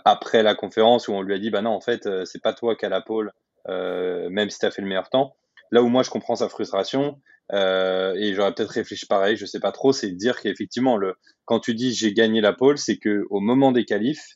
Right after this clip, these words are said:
t'as réussi à faire le meilleur temps. Donc, euh, après,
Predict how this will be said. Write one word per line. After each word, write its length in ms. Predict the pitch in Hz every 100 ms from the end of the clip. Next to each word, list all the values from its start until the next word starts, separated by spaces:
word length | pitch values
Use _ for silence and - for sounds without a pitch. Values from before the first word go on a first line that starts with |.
| -
t'as 100 | 98
réussi 400 | 98 113 - 131
à 80 | 117
faire 160 | 113
le 100 | 104
meilleur 300 | 101 101 98 -
temps. 160 | 95 _ _ _ -
Donc, 260 | 104 101 107
euh, 300 | 104 101 98
après, 640 | 104 - - 147 147 -